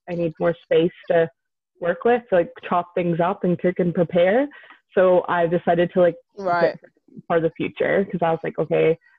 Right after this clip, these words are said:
Speaker 1: this is just gonna," I already got a coffee stain on it, which I did get off, but I was like, "This is just gonna get ruined." So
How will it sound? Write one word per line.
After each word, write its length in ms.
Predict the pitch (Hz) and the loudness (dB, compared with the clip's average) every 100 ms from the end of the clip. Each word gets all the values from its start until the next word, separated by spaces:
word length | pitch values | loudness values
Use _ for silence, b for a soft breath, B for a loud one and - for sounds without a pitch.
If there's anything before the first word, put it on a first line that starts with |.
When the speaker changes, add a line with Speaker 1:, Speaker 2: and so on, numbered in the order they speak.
| _ | _
Speaker 1:
this 120 | 170 165 | -10 -6
is 120 | 175 | -4
just 160 | 185 165 | -4 -2
gonna," 180 | 175 170 | -2 -2
I 120 | 165 | 0
already 260 | 165 165 165 | 0 2 2
got 140 | 175 | 0
a 40 | 170 | -2
coffee 380 | - 160 170 156 | -4 -4 -2 -4
stain 160 | 160 160 | -2 0
on 120 | 160 | 0
it, 80 | 170 | 0
which 120 | 165 | 0
I 40 | 180 | 0
did 180 | 180 180 | 0 0
get 160 | 180 170 | 0 0
off, 180 | 160 - | -2 -2
but 80 | 165 | -2
I 40 | |
was 60 | 160 | -2
like, 100 | - | -2
"This 120 | 165 156 | -4 -4
is 100 | 165 | -6
just 160 | 160 - | -6 -4
gonna 180 | 170 156 | -4 -2
get 160 | 160 | -2
ruined." 440 | 160 156 175 190 185 | -2 -2 -2 -2 -2
So 260 | - 175 | 2 2